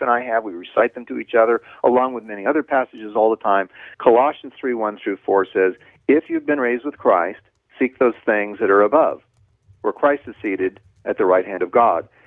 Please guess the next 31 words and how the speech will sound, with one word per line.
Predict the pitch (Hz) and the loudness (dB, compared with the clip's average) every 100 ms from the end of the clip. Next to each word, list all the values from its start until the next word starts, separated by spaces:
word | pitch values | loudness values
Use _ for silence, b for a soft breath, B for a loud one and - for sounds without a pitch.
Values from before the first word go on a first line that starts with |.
| b _ - | b _ -2
Set | 127 - | -2 -2
your | 175 | -6
mind | 143 131 131 | -2 -2 -2
on | 131 | -4
things | 135 110 113 | -4 -10 -8
above | 151 107 95 98 135 - _ - | -2 2 4 2 0 -8 _ -16
and | 104 110 | -8 0
not | 131 202 | 2 2
on | 220 | 0
earthly | 208 233 - 151 - | -2 -4 -4 -6 -4
things, | 76 - - _ _ _ _ _ _ | -8 -12 -20 _ _ _ _ _ _
for | 135 | -2
you've | 117 123 123 | 2 0 0
died | 139 147 95 82 | 2 2 0 -4
and | 95 95 | -10 -4
your | 98 | 0
life | 95 110 | 0 0
is | 120 - | -6 -6
hid | 113 | -6
with | 104 113 | -6 -4
Christ | - 104 101 - | 0 2 0 -6
in | 92 | 0
God. | 131 107 80 - B B B - | 2 2 0 -6 B B B -4
And | 117 | -4
when | - | 0
Christ, | 139 127 139 | 2 2 0
who | 143 117 | -2 -2
is | |
your | 104 98 | 0 2
life, | 113 156 | 2 0
appears, | 110 - 92 85 82 | -6 -10 -6 -6 -6